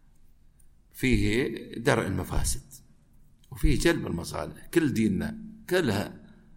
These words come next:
من عقيدة ومن أحكام ومعاملات و-، ف فالهدية أصل فيها الجواز. قلنا إذا ترتب على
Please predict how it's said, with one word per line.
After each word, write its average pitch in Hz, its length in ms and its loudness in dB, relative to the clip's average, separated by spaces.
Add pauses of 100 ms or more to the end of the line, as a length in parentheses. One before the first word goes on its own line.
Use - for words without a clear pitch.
(140)
من - 160 -6
عقيدة 98 680 -2
ومن 110 240 0
أحكام 101 460 -4
ومعاملات 104 880 -4
و-، 98 220 -2 (1500)
ف - 100 -6 (2750)
فالهدية 107 800 2 (1400)
أصل 139 380 4
فيها 107 440 2
الجواز. 160 560 2 (180)
قلنا 131 260 0
إذا 120 380 0
ترتب 123 580 0
على 95 600 -2